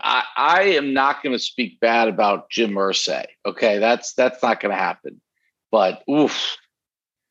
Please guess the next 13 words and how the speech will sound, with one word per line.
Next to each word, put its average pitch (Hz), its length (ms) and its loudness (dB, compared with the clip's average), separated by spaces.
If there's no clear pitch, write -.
how 139 80 2
about 120 540 0
a, 104 60 2
a 80 140 -10
big 131 200 2
old, 113 420 2
I 117 100 0
mean, 107 160 -2
what 165 200 2
are 185 60 0
they 107 160 0
doing 127 400 0
there? - 260 -10